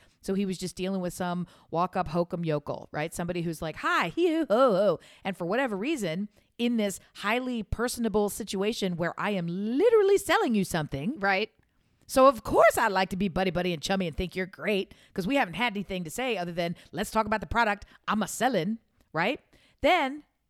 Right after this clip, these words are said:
Speaker 1: Billy Bob Joe K K K decides, "You know what? I
Speaker 2: I
Speaker 1: really feel
Speaker 2: like
Speaker 1: like I
Speaker 2: you.
Speaker 1: could,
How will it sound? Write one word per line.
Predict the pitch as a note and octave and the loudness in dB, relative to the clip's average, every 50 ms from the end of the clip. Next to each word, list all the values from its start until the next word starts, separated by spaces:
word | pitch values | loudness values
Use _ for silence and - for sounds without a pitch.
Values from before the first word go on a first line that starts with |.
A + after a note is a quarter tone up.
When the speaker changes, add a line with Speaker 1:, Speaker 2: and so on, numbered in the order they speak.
| _ _ _ _ _ _ _ _ _ _ _ _ _ _ - | _ _ _ _ _ _ _ _ _ _ _ _ _ _ -2
Speaker 1:
Billy | G#3 A3 B3+ D4 C#4+ | 0 0 0 0 -2
Bob | G#3+ G#3 A#3+ B3 B3+ C4+ C4+ A#3 G#3 | 0 2 2 4 4 2 0 -2 -4
Joe | - - B3+ C4 C#4+ D4 C#4 | -2 0 2 4 4 2 2
K | - - D#4 C#4+ D4 | 0 -2 -2 -2 -2
K | - - D#4 D4+ D#4 - | -2 -2 0 0 0 -2
K | - D4 E4+ G#4 A#4 A4+ G4+ - | -2 0 0 2 2 0 -2 -2
decides, | B3+ A#3 - - B3+ A#3 A#3 A#3+ A#3 - - | -4 -6 -4 -2 0 0 0 0 -2 -4 -6
"You | D4+ | -6
know | E4 F4 E4+ | -4 -2 -2
what? | E4+ E4+ E4 E4 - | 0 -2 -2 -2 -4
I | - D4+ | -4 -4
Speaker 2:
I | |
Speaker 1:
really | D#4 - A3+ B3 A#3+ | -2 0 0 0 2
feel | G#3 | 2
Speaker 2:
like | G#3 G#3 A#3 A3 | 2 2 2 0
Speaker 1:
like | G#3+ - G3 | -2 -4 -6
I | |
Speaker 2:
you. | F#3 F3+ - - | -6 -4 -6 -8
Speaker 1:
could, | - | -10